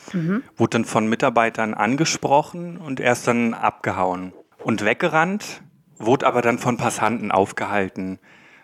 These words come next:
Speaker 2: Also nicht niedergerungen oder so, sondern halt nur angesprochen und festgehalten. Daraufhin hat der Mann wohl ein Messer gezückt und die Leute bedroht.
Speaker 1: Mhm.
Speaker 2: Irgendwer hat ihn dann entwaffnen können und bis die Polizei da war, war alles okay.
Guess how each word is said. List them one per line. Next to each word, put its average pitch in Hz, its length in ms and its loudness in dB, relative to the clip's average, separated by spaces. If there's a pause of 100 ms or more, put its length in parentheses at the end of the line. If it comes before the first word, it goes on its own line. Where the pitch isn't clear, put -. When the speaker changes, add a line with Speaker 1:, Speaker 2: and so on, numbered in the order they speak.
(320)
Speaker 2:
Also 110 180 2
nicht 113 240 4
niedergerungen 135 540 4
oder 123 160 2
so, 131 240 2
sondern 110 220 2
halt 110 160 2
nur 104 100 4
angesprochen 123 580 2
und 107 140 -6
festgehalten. 143 800 0 (560)
Daraufhin 117 500 2
hat 127 240 0
der 127 140 4
Mann 117 300 2
wohl 110 140 0
ein 104 100 0
Messer 123 280 2
gezückt - 640 -2 (400)
und 113 180 -2
die 123 60 0
Leute 110 320 4
bedroht. 117 640 2 (240)
Speaker 1:
Mhm. 170 300 0
Speaker 2:
Irgendwer 131 360 4
hat 120 140 2
ihn 120 80 -4
dann 110 120 -4
entwaffnen 127 520 -2
können 123 300 2
und 110 160 0
bis 113 100 -2
die - 100 -6
Polizei 110 480 0
da 110 160 4
war, 104 240 4
war 101 140 2
alles 104 300 0
okay. 127 420 2